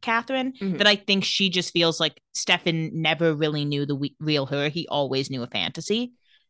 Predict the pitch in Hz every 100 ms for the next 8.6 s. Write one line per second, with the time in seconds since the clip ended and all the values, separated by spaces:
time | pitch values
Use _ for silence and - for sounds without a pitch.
0 | _ 190 170 139 214 226 226 247 220 180
1 | 170 175 - 165 - 165 160 147 147 156
2 | 143 143 160 143 127 147 185 208 220 -
3 | - 247 254 226 220 208 196 190 196 -
4 | _ _ _ - 190 202 190 185 254 240
5 | 247 - - - - - 58 - - 160
6 | - - 180 180 185 202 - _ _ _
7 | _ _ _ - 175 175 180 - 190 170
8 | 160 165 170 151 147 143